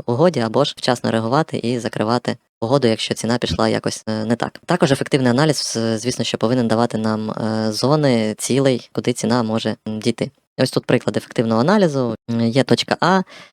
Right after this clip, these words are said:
є підтримка Б, в свічці А є провал під, е, ось цю лінію підтримки. Е, там вступають на захист ціни ось ці покупці з точки С, які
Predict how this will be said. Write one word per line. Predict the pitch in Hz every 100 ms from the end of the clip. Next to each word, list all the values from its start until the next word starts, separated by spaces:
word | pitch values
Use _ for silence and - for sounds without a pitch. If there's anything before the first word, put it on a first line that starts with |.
| _ -
є | 127
підтримка | - - - 117 113
Б, | 117 160 175 165
в | -
свічці | 123 117 - 123
А | 127 117 110 117
є | 120 120
провал | 120 147 185
під, | - 127
е, | 127 120 113
ось | 123
цю | - 120
лінію | 120 117
підтримки. | - - 117 113 113 - - -
Е, | 117 117
там | 127
вступають | 120 - - 127 113 - -
на | 120
захист | 120 123 110 -
ціни | - 120 110 - -
ось | 123
ці | - 131
покупці | - - - 175 202 _ -
з | -
точки | 123 - -
С, | - 117 110
які | 117 123 113